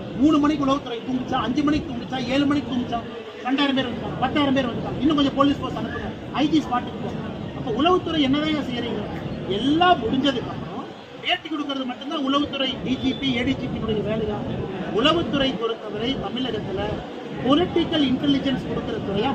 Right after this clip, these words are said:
மாறிடுச்சு. முதலமைச்சருக்கு டெய்லி காலைல எட்டு மணிக்கு வீட்டுக்கு போய் பொலிட்டிக்கல் இன்டெலிஜென்ஸ்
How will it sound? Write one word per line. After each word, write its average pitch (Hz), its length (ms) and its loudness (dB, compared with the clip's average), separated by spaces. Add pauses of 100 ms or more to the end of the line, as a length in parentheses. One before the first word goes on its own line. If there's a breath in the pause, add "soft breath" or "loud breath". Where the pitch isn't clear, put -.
மாறிடுச்சு. 220 460 0 (840)
முதலமைச்சருக்கு 285 760 -2
டெய்லி 277 420 2
காலைல 254 240 0
எட்டு 220 200 -2
மணிக்கு 247 280 0
வீட்டுக்கு 262 360 0
போய் 320 260 -2
பொலிட்டிக்கல் 294 440 2
இன்டெலிஜென்ஸ் 240 380 -2